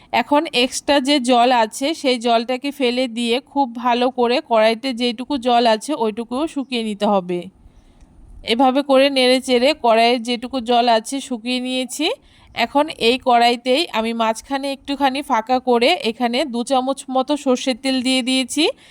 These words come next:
সর্ষের তেলটা হালকা একটু গরম হয়ে যাওয়ার পরে চারটে শুকনো লঙ্কা দিয়ে দিয়েছি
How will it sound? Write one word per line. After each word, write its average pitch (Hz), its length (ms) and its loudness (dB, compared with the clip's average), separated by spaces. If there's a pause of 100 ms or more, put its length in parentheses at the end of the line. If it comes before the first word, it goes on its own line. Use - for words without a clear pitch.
(260)
সর্ষের 285 380 2
তেলটা 302 340 2
হালকা 262 320 2
একটু 285 240 -4
গরম 262 340 2
হয়ে 285 200 0
যাওয়ার 254 320 2
পরে 240 360 2
চারটে 240 460 -2
শুকনো 254 360 -6
লঙ্কা 262 320 -2
দিয়ে 262 240 -4
দিয়েছি 262 460 -4